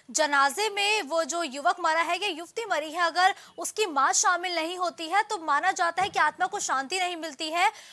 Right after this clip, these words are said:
और सुपुर्दे खाक फिर वो पूरी तरीके से संपूर्ण नहीं माना जाता है। तो ऐसे में तो शाइस्ता परवीन तो अभी फरार बताई जा रही है, तो हो सकता है कि शाइस्ता परवीन इस जनाजे में आए?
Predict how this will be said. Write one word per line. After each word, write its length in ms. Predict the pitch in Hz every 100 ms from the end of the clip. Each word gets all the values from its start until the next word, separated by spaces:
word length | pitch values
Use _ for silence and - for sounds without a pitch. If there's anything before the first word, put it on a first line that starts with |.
| -
और 160 | 320 349
सुपुर्दे 460 | - 349 381 403 440
खाक 280 | 359 415
फिर 160 | 440 427
वो 80 | 440
पूरी 280 | 440 415 440
तरीके 400 | 381 339 381 381
से 160 | 415
संपूर्ण 400 | 403 370 349 392
नहीं 180 | 330 311
माना 240 | 269 240
जाता 300 | 240 240 226
है। 120 | 233 220 - - - -
तो 60 |
ऐसे 240 | 294 285 359
में 120 | 370
तो 140 | 403
शाइस्ता 480 | - - 262 - 381
परवीन 500 | 381 359 349 370 392 -
तो 120 | 370
अभी 260 | 349 320 381
फरार 400 | 359 339 349 381
बताई 300 | 392 359 349
जा 160 | 349
रही 100 | 339
है, 80 | 339
तो 160 | 339 320
हो 160 | 311
सकता 320 | 415 440 - 392
है 140 | 392
कि 180 | 392 403
शाइस्ता 420 | - 285 285 381
परवीन 380 | 370 339 359 359
इस 160 | 359
जनाजे 400 | 285 277 262 302
में 120 | 370 320
आए? 280 | 285 403